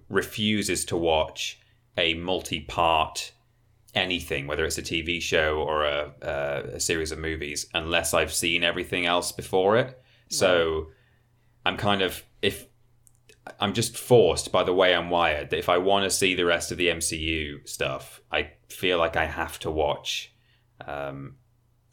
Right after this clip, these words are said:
Speaker 1: everything else. And yeah, I don't want to watch
Speaker 2: What,
Speaker 1: Iron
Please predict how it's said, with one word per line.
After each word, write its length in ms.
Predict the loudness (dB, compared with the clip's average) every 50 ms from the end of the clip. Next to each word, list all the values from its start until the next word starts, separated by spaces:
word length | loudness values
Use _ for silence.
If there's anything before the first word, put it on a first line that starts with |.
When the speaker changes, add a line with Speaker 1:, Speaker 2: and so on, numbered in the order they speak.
| -6
Speaker 1:
everything 340 | -4 -4 -4 -6 -8 -6 -4
else. 280 | -2 -2 -2 -2 -4 -6 -6
And 300 | -6 -6 -6 -8 -8 -4
yeah, 220 | -2 0 0 0
I 120 | 0 -2 -2
don't 320 | 0 0 0 0 -2 -4
want 200 | -8 -10 -10 -10 -8
to 80 | -6
watch 540 | -4 -2 -2 -2 -2 -4 -6 -8 -8 -10 -14 _ _ -20 -20 -20 -20 -20 _ -2
Speaker 2:
What, 100 | 0 2 2
Speaker 1:
Iron 120 | 2 2